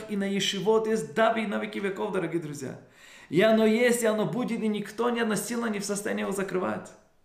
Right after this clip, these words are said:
И это то благословение, которое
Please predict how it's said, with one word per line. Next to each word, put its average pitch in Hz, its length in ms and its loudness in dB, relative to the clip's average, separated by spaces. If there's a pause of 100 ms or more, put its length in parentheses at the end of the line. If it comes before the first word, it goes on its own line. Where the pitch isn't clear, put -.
(1300)
И 156 220 4
это 247 220 6
то 214 180 6
благословение, 185 720 2
которое 170 480 4